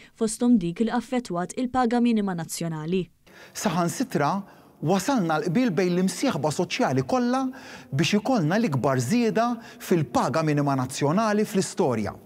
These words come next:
Speaker 2: U bħala gvern, ħabbarna budget li fih bqajna nkunu ta' spalla għal kulħadd.
Speaker 1: Doktor Abela fakkar ukoll kif fil-jiem li ġejjin se jkunu qed jidħlu fis-seħħ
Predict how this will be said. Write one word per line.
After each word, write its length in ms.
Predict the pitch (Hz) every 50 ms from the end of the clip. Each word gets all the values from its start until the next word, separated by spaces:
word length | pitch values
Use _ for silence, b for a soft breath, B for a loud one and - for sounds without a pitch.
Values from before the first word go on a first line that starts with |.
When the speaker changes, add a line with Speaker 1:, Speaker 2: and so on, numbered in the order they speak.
| - - - B B B B B B -
Speaker 2:
U 60 | -
bħala 260 | - 127 117 120 123
gvern, 460 | 107 110 170 185 123 117 139 156 160 151 B B B B B B B B -
ħabbarna 420 | 139 147 147 - 254 208 147 139 147 151
budget 460 | 175 156 147 233 247 247 247 - - B B B B B B 165
li 80 | 175 180
fih 240 | - 262 208 175 - - -
bqajna 480 | - - 254 233 175 151 147 156 160 151
nkunu 400 | - - 269 202 156 147 135 123
ta' 140 | - 135 123
spalla 560 | - - - - 262 254 247 240 247 269 269 262 254 B B B B B B B -
għal 140 | 233 185 151
kulħadd. 600 | - 185 160 143 - 156 107 - - - - - - - - _ _ _ _ _ _ _ _ _ _
Speaker 1:
Doktor 400 | - 180 180 180 - - 185 180
Abela 320 | 180 165 185 180 175 185 180
fakkar 400 | - - 185 - - 190 190 190
ukoll 260 | 185 - 190 185 185
kif 180 | - 208 190 -
fil-jiem 280 | - 196 190 185 185 190
li 100 | 180 160
ġejjin 400 | - 208 220 208 165 170 175 180
se 140 | - 240 240
jkunu 260 | 226 - 233 226 233 233
qed 140 | 220 - 233
jidħlu 220 | 226 - 220 208
fis-seħħ 460 | - 254 254 247 - 185 175 190 208